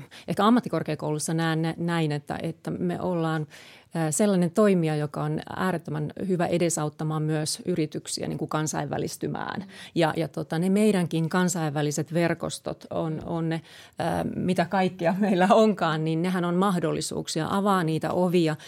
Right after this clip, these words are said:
Ja ainakin se palaute, mikä yrityksiltä on tullut just, ää, ehkä liittyy myös tämmöiseen niin kuin päästä sinne autenttisiin, ää, on se sitten kansallinen tai kansainvälinen, niin mun mielestä me, ää, avataan vähän niin kuin ovia. Me ollaan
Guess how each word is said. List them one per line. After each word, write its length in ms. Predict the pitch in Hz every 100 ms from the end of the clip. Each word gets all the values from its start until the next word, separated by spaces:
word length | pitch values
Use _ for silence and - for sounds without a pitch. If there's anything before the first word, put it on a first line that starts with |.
| - -
Ja 100 | 170
ainakin 400 | 190 185 185 180
se 140 | 214
palaute, 420 | 208 196 175 165
mikä 260 | 165 170 180
yrityksiltä 640 | 214 214 156 - 147 151
on 100 | 151
tullut 300 | 151 151 151
just, 240 | 147 147 - - - -
ää, 200 | 156 151
ehkä 300 | 151 170 -
liittyy 540 | 160 190 180 170 165 156
myös 260 | 156 151
tämmöiseen 480 | - 147 147 151 147
niin 140 | 143 143
kuin 220 | 147 139 -
päästä 420 | 170 165 - 160
sinne 320 | - 151 151
autenttisiin, 1000 | 175 160 160 - 156 - - 156 156 - 151 - - -
ää, 180 | - -
on 180 | 160
se 100 | 165
sitten 440 | 180 180 - 180 175
kansallinen 600 | - 180 175 165 165 160
tai 160 | 170 -
kansainvälinen, 600 | 185 170 160 147 160 160
niin 60 | 160
mun 140 | 202
mielestä 280 | 208 202 214
me, 160 | 196 - - _ -
ää, 200 | 196 180
avataan 360 | 240 262 247 170
vähän 120 | 190
niin 60 | 180
kuin 100 | -
ovia. 520 | 220 202 175 139 - - 180
Me 120 | 175
ollaan 240 | 180 175